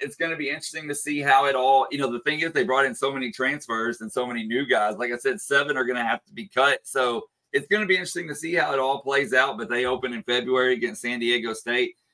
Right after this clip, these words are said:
And honestly, Bobby and Jerry, I think this is gonna be probably,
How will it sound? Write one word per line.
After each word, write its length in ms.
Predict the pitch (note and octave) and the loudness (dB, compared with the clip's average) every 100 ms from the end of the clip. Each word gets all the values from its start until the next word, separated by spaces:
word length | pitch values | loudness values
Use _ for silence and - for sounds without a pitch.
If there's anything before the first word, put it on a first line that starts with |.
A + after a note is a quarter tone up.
| - | -10
And 140 | G#2+ | -6
honestly, 440 | A2+ D3+ C#3+ C#3+ | 0 0 2 -2
Bobby 340 | C3 C#3+ C#3+ C#3+ | 0 0 -2 -6
and 100 | B2+ | 0
Jerry, 320 | C3+ C#3+ C3 | 2 4 2
I 140 | - | 0
think 240 | A2 C#3 A#2+ | -4 -6 -2
this 180 | C#3 C3+ | -2 -2
is 140 | C3 | -4
gonna 220 | B2+ C3+ | -2 -2
be 500 | A#2 C3 B2+ B2 A#2 _ _ _ - | -2 -2 -2 -2 -4 _ _ _ -4
probably, 640 | C#3 - D3+ C#3 A#2+ | -2 0 0 0 0